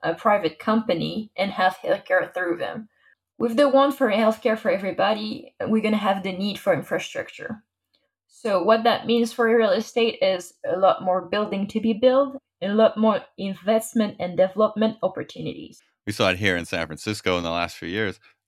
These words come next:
Speaker 2: a lot of these urgent care clinics popping up. Healthcare has been a big thing in the private sector, but now you're basically saying the U S government could become a new company, uh,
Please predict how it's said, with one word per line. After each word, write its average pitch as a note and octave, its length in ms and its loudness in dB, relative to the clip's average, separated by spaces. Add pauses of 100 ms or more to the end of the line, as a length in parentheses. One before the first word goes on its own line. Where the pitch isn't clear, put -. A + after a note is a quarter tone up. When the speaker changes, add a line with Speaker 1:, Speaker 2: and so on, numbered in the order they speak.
Speaker 2:
a F#2 80 -12
lot G#2 280 0
of G#2+ 140 0
these F#2 380 -4
urgent G2+ 320 -2
care F#2+ 240 -2
clinics F#2 460 -4
popping F#2 420 -4
up. F2 160 -4
Healthcare G#2+ 420 -4
has F2 100 -6
been F2+ 160 -6
a D2+ 140 -8 (160)
big F#2 320 -4
thing F2+ 260 -2
in E2+ 100 -8
the D#2+ 80 -8
private G#2+ 480 -4
sector, E2+ 420 -8 (380)
but F#2+ 120 -2
now A2+ 200 0
you're A#2+ 140 -2
basically F2 480 -4
saying F2 460 -4 (280)
the E2+ 160 -8
U G#2+ 240 -2
S G2 140 -2
government F#2 840 -4 (200)
could F#2+ 180 -6
become F2+ 400 -4
a D#2+ 100 -6
new F2 560 -4 (140)
company, F2+ 720 -6 (340)
uh, - 80 -6